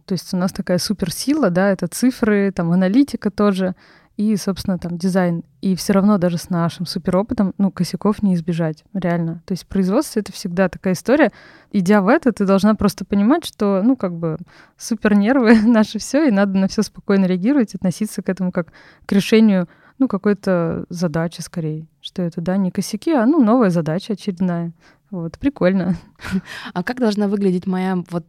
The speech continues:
Speaker 2: э, минимальная команда специалистов сейчас? Без кого я не смогу обойтись?
Speaker 1: Однозначно без технолога.
Speaker 2: Мгм.
Speaker 1: Наверное, человека, который будет заниматься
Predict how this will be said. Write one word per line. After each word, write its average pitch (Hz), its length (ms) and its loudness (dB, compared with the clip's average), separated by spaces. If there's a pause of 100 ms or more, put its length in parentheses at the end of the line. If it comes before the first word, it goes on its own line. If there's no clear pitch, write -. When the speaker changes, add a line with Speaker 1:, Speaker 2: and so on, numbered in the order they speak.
Speaker 2:
э, 165 260 -2
минимальная 185 540 0
команда 175 420 -4
специалистов 165 640 -8
сейчас? - 440 -10
Без 160 180 -10
кого 185 220 -6
я 180 120 -2
не 165 220 -4
смогу 160 320 -8
обойтись? 151 600 -10 (200)
Speaker 1:
Однозначно 185 640 -2
без 160 180 -8
технолога. 220 720 0 (140)
Speaker 2:
Мгм. 185 160 0
Speaker 1:
Наверное, 190 420 2
человека, 185 480 -2
который 175 300 -4
будет 165 200 -4
заниматься 175 960 -4